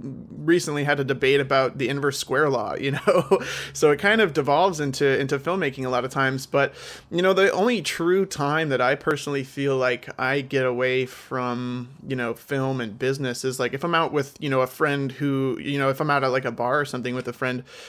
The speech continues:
who's not, you know, part of the industry, that's the only true, true time that I, I get away from it. Um, you know, reading wise, yeah, I, you know, I have a couple books. They're not all film related, but there are some, you know, I'll read some, some producer related books. And a lot of the times it's a book that I'm using,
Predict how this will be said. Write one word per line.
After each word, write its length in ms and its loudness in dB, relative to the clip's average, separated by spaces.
who's 260 -2
not, 400 0
you 120 -4
know, 100 -2
part 220 0
of 60 -2
the 100 -4
industry, 420 -2
that's 220 2
the 140 -2
only 500 -2
true, 380 2
true 340 -6
time 340 -4
that 120 -6
I, 180 -4
I 120 -4
get 160 0
away 220 0
from 220 -6
it. 300 -6
Um, 480 -4
you 120 -4
know, 240 2
reading 480 0
wise, 400 0
yeah, 460 4
I, 140 2
you 420 2
know, 120 0
I 40 2
have 120 2
a 40 -4
couple 240 -2
books. 240 -2
They're 100 0
not 140 2
all 160 4
film 260 -2
related, 360 4
but 140 -2
there 140 0
are 160 4
some, 300 -4
you 60 -4
know, 80 0
I'll 160 2
read 260 -4
some, 320 -6
some 180 -6
producer 460 0
related 440 0
books. 320 -2
And 80 -4
a 40 -2
lot 140 0
of 100 -2
the 40 -16
times 260 -2
it's 140 -8
a 40 -2
book 260 -4
that 120 0
I'm 120 -2
using, 420 -6